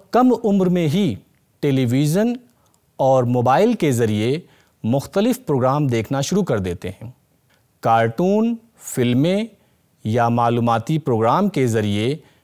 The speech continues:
बच्चे आदत व अतवार और रवैये को सीखते हैं।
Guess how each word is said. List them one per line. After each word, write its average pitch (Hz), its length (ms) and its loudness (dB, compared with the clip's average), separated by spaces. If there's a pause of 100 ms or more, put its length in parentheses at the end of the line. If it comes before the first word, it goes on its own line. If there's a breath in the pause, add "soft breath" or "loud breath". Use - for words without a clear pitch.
बच्चे 110 500 -4
आदत 110 420 -2
व 107 60 0
अतवार 113 460 -2 (240)
और 113 200 -2
रवैये 113 440 0
को 208 340 -6
सीखते - 560 -6
हैं। 95 240 -12